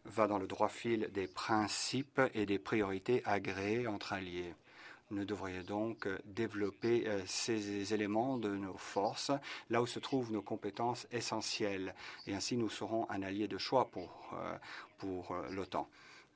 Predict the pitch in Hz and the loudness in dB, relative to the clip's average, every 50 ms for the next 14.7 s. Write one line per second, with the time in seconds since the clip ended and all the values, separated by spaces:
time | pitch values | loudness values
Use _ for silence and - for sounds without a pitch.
0 | - - - - - - 110 120 - - - - - - - 107 95 101 110 98 | -10 -8 -8 -6 0 2 2 2 2 0 -4 -6 -8 -6 -6 -6 -2 -2 -4 -4
1 | - - - - - - 110 123 131 127 110 98 92 - 107 98 - 104 95 - | -4 -6 -6 -4 -2 0 0 0 0 2 0 0 0 0 -2 0 0 -2 -2 -2
2 | 104 95 - 95 - - 95 92 90 92 92 92 - - - 95 - - - 123 | -4 -2 -2 -4 -4 -4 -4 -4 -4 -4 -6 -6 -8 -10 -10 -10 -10 0 2 4
3 | 120 131 139 143 151 156 160 165 175 180 175 - - - - - - - 98 98 | 4 6 6 4 4 2 2 0 0 -2 -4 -8 -12 -16 -16 -16 -14 -10 -6 -6
4 | 98 95 95 92 95 95 98 95 95 95 95 92 92 - - - 104 101 98 98 | -4 -4 -4 -6 -4 -4 -4 -4 -4 -4 -6 -8 -6 -4 -2 0 0 0 0 -2
5 | 95 98 95 92 95 - 120 120 - 104 98 95 98 95 98 101 101 98 95 98 | -4 -4 -4 -6 -2 0 0 0 2 0 0 0 -2 0 0 0 0 -2 -2 -4
6 | 95 95 92 98 95 90 90 95 110 139 151 151 135 113 107 110 123 143 151 - | -4 -4 -4 -4 -4 -4 -2 0 0 2 2 2 0 0 0 2 2 0 -2 -4
7 | - - 104 95 98 98 98 95 95 98 98 92 - - - 104 95 95 - - | -6 -8 -8 -6 -4 -4 -4 -4 -4 -4 -4 -6 -6 -8 -8 -8 -8 -8 -6 -6
8 | 95 95 95 101 95 95 95 98 104 117 131 147 160 151 139 117 107 104 98 101 | -6 -6 -4 -4 -6 -4 -2 -2 0 0 0 0 -2 0 2 2 2 2 2 0
9 | 95 90 - - - - - - 110 95 - - - 104 98 - - 104 104 113 | 0 0 -2 -6 -10 -6 -2 0 0 0 -2 -4 -4 -4 -4 -4 -4 -2 -2 -2
10 | 120 - 110 101 - - 101 95 - - 107 104 107 101 98 101 - 123 117 117 | -4 -4 -8 -8 -6 -6 -6 -6 -4 -6 -4 -2 -2 -4 -4 -2 -2 -2 0 0
11 | 117 113 110 110 104 104 104 101 90 117 117 120 120 - - - - - - 101 | 0 -2 -2 -2 -4 -4 -4 -2 2 2 2 2 2 -2 -6 -8 -6 -4 0 2
12 | 101 98 95 95 101 98 92 - - - 127 - - - 104 - 101 98 98 95 | 2 2 2 2 0 0 0 0 0 0 0 0 -2 -2 -2 -4 -4 -4 -2 -2
13 | 101 98 - - 101 98 95 98 95 95 90 - - - - - - - 104 101 | -2 -2 -2 -2 -4 -4 -4 -2 -2 -4 -4 -4 -6 -6 -6 -6 -4 0 0 2
14 | 92 87 90 104 110 - - 107 98 95 92 98 113 143 | 2 2 2 0 0 2 2 2 4 4 4 6 6 4